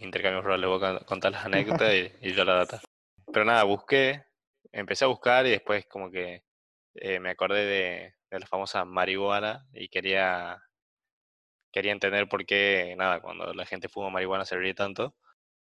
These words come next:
Speaker 1: Bueno, vi que, que no hay explicación, aparentemente, pero bueno, lo que sí,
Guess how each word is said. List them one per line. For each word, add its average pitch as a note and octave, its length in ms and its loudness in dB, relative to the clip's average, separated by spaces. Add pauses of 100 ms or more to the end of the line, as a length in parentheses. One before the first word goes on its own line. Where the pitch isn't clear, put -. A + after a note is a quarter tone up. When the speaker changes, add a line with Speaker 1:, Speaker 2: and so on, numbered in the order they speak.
(180)
Speaker 1:
Bueno, G2+ 240 4
vi A2 140 4
que, G#2 260 4
que G2 120 0
no G2+ 80 4
hay G#2+ 80 4
explicación, G#2 840 0
aparentemente, G2 840 0 (680)
pero G2 180 4
bueno, G#2 200 6
lo F#2 100 4
que F#2 100 -2
sí, G#2+ 540 2